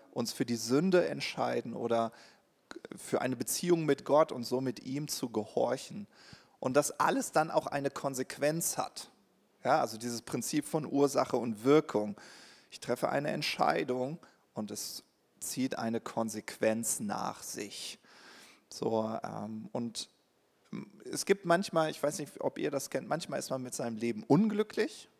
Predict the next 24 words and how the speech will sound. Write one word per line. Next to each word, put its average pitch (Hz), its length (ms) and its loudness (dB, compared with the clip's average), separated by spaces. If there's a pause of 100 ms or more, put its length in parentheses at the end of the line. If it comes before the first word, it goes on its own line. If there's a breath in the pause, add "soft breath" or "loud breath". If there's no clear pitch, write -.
(120)
Man 123 120 -8
guckt - 220 -18
sich 127 200 -8
sein 117 220 -2
Leben 113 260 -2
an, 143 260 0
sagt 120 220 -2
so, 110 160 0
„Ah, - 80 -2
das - 260 0
gefällt - 440 -2
mir 120 80 -6
nicht, 113 280 -8
das - 220 0
gefällt - 420 0
mir 110 80 0
nicht.“ 110 360 -6 (800 loud breath)
Und 127 240 0
dann 139 260 8 (180)
entweder 151 500 10
tendiert 143 460 2
man 135 160 4
dann 127 200 2
dazu, 127 640 6